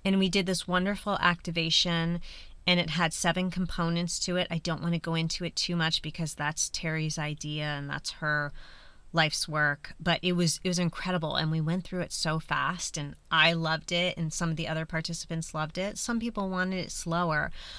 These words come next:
but it really brought me down to the core of what's happening right now,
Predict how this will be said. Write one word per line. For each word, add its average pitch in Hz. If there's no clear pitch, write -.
but 196
it 208
really 226
brought 170
me 180
down 151
to 156
the 151
core 160
of 143
what's 180
happening 151
right 156
now, 143